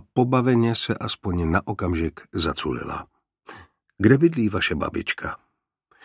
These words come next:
V centru Prahy, nedaleko židovské radnice a španělské synagogy. V Dušní ulici. No ano, vzpomněl jsem si na vzpomínky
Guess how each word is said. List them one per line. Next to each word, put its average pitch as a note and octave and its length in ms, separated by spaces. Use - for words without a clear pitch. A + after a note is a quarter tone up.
V - 80
centru D3+ 360
Prahy, D#2+ 520
nedaleko A2+ 640
židovské A2 480
radnice A2 480
a A2 80
španělské G#2+ 640
synagogy. E2 600
V G#2+ 120
Dušní B2 540
ulici. G#2 540
No C#3+ 480
ano, E2 420
vzpomněl F2+ 480
jsem F#2 180
si F2 140
na F2+ 120
vzpomínky F#2+ 600